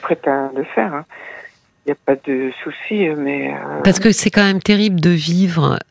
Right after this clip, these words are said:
Speaker 2: avec, au-, au-dessus de sa tête, des, euh, je dois. Euh, je dois, euh, rendre service, je dois m'occuper d'un tel, je dois faire ceci. Euh, et, et, et en fait, de se rendre compte quand même à un moment donné qu'on s'occupe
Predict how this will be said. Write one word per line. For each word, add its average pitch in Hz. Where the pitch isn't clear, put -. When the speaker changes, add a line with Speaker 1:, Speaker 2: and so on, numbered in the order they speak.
Speaker 2:
avec, 175
au-, 160
au-dessus -
de -
sa 160
tête, 190
des, 170
euh, 151
je 151
dois. 160
Euh, 147
je 147
dois, 170
euh, 147
rendre 151
service, 147
je 160
dois 160
m'occuper 160
d'un 156
tel, 143
je 139
dois 156
faire 165
ceci. -
Euh, 143
et, 156
et, -
et 185
en 175
fait, -
de 156
se -
rendre 165
compte 202
quand 147
même 175
à 165
un 147
moment 147
donné 156
qu'on 165
s'occupe -